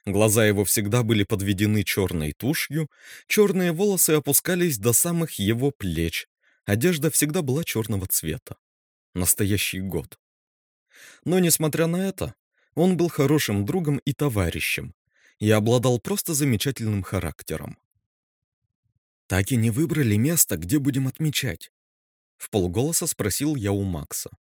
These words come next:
«Ну, кладбище отпадает сразу»,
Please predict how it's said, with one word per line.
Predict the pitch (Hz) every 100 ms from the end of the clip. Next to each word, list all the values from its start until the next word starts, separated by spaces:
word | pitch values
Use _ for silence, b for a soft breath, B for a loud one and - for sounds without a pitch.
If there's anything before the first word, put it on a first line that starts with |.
| _ _ _ _ _ _ _
«Ну, | - 101 175
кладбище | - 170 170 170 202 -
отпадает | 190 170 120 143
сразу», | - - 80 85 92